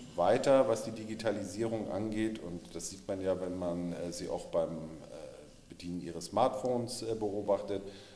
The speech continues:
als es vielleicht die Verkehrsplaner sind. Und mein Wunsch und mein Ziel wäre auch, dass wir die Digitalisierung, äh, noch viel, viel intensiver nutzen. Ich komme ja von der E C E.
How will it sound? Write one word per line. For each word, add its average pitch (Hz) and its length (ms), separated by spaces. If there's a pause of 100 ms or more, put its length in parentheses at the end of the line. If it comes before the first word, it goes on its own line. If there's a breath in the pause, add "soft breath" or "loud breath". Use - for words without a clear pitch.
(100 loud breath)
als 95 200
es - 100
vielleicht 87 340
die - 40
Verkehrsplaner 92 840
sind. 98 320 (480 loud breath)
Und 90 140
mein 110 300
Wunsch 127 300
und 104 140
mein 98 240
Ziel 120 380
wäre 110 320
auch, 98 340 (320 loud breath)
dass - 200
wir 110 60
die - 120
Digitalisierung, 95 1200 (180)
äh, 85 60
noch 90 240
viel, 131 180
viel 120 160
intensiver 92 500
nutzen. 82 440 (400 loud breath)
Ich - 80
komme 117 220
ja - 20
von 113 160
der 98 180
E 98 120
C - 180 (140)
E. 131 400